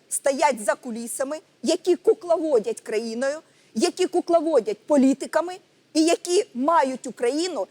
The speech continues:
як акціонерне товариство закритого типу. І ми сьогодні з вами бачимо, що ці корпорації і клани не склали зброю. Навпаки, їхній уряд, їхня вся влада, їхня більшість в парламенті. Чому?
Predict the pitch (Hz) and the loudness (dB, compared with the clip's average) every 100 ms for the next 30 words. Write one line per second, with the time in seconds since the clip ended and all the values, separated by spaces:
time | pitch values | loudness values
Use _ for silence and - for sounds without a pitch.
0 | - 254 302 269 - 311 302 311 233 226 | -2 -2 0 -4 -2 -2 0 0 -2 -4
1 | - 214 240 320 - 339 254 - 226 247 | -2 0 0 -2 -6 -4 -4 -4 -4 -2
2 | 240 240 233 180 - - _ _ - 320 | -2 -2 -6 -10 -12 -16 _ _ 0 2
3 | 311 339 381 - 254 285 269 254 - 247 | 4 2 0 0 0 2 0 0 -4 0
4 | 233 175 147 _ - 208 339 370 - 208 | 0 -2 -14 _ -8 0 0 0 -6 -14
5 | 147 - _ _ - 294 - 349 - 330 | -18 -20 _ _ -4 -4 0 -2 0 -2
6 | 294 302 294 - 254 262 277 311 311 339 | 0 2 2 -2 -10 -6 -6 0 2 0
7 | 208 - - 240 320 - - 294 277 311 | -4 -14 -4 0 2 0 -6 0 0 0
8 | 269 214 269 311 277 160 - 233 277 - | -2 -2 0 0 0 -4 -8 -2 -2 0
9 | 285 - 302 339 - _ _ _ - 240 | -4 -4 -4 -4 -6 _ _ _ -2 2
10 | 359 - 269 277 311 330 339 - _ _ | 2 0 -6 -2 2 4 2 0 _ _
11 | _ 226 339 294 277 262 240 233 262 285 | _ -2 0 0 -8 -2 -2 2 2 2
12 | 247 359 _ 226 285 - 339 214 240 233 | 0 -4 _ -4 -4 -2 -4 -4 -4 -6
13 | 262 - 247 233 185 170 - 170 _ - | -8 -4 0 0 0 -4 -18 -20 _ -8
14 | - 370 349 349 294 | 0 2 2 2 0